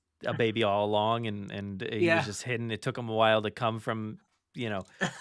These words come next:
Speaker 1: Sk-,
Speaker 2: Yeah.
Speaker 1: they took, they had to save up money to bring him to Skull Island. It was, it was
Speaker 2: <laughs>
Speaker 1: taking a long time, but yeah, that's <laughs> the, that's the end of that episode, uh, the end of this episode as well. We're all done. Uh, but,
Speaker 2: <laughs>
Speaker 1: uh, yeah, I'm, I'm looking forward to episode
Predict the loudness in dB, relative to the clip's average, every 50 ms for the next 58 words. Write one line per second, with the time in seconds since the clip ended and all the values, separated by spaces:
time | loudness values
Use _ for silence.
0 | -14 -10 -8 -8 -6 -4 -2 0 2 2 2 4 4 2 4 4 2 4 6 6
1 | 4 4 4 4 6 6 6 6 4 2 4 4 2 2 2 0 -2 -2 -2 -2
2 | -2 -2 -4 -6 -6 -8 -8 -8 -4 -2 -2 -2 0 0 -2 -2 -2 -4 -8 -12
3 | -10 -8 -8 -8 -4 -4 -4 -4 2 2 2 4 4 2 2 0 -4 -4 -14 -20
4 | -20 -20 -20 -20 -20 -20 _ _ -2 -2 -2 -2 -2 -4 -4 -4 -4 -4 -4 -6
5 | -6 -6 -8 -10 -8 -2 0 0 0 0 -4 -6 -4 0 4 4 4 2 2 -6
6 | -4 4 4 4 4 4 -8 -2 4 8 8 8 8 6 2 0 2 2 4 4
7 | 4 6 6 6 6 4 0 -2 -6 0 0 0 0 0 -2 -2 0 0 2 4
8 | 6 6 6 6 4 2 4 2 2 2 2 -4 -6 -6 -6 -2 0 0 0 -2
9 | -6 -12 -12 -2 4 4 4 6 6 6 8 8 10 8 6 6 6 8 8 8
10 | 8 6 4 2 2 2 0 -4 -10 -14 -20 -20 -18 -8 2 6 8 8 8 8
11 | 6 6 4 4 2 2 0 2 8 10 10 10 10 8 8 8 8 8 8 6
12 | 6 4 4 2 0 2 6 8 8 8 8 6 4 2 2 2 2 0 0 0
13 | 0 -2 -2 -2 -2 0 2 4 4 4 2 2 2 4 4 4 4 4 2 2
14 | 2 0 2 2 2 2 0 -6